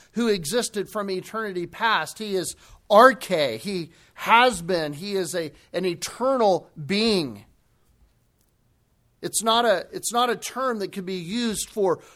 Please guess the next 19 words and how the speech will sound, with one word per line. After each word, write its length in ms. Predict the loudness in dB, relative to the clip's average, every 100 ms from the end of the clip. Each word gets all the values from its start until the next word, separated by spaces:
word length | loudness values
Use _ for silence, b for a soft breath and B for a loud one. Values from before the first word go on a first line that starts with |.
| b
uh, 160 | -6 -4
something 420 | 0 0 0 -2
that 140 | -4 -4
came 280 | -2 0
along 520 | 2 4 4 6 4 2
and 140 | -6 b 0
being 220 | 2 4
at 120 | 6
a 100 | 4
point 380 | 2 -2 -2 0
in 100 | -4
time. 300 | 0 0 0
This 200 | -2 -4
is 180 | -4 -2
something 400 | -2 -2 -4 -6 b b
that 160 | 0 0
has 520 | 2 2 2 0 -4 b b b
infinite 720 | 4 4 4 0 0 0 -4 _ _ _ _ _ _ _ _ _ _ _ _ _ _ _ -12
time 580 | 0 2 4 2 -2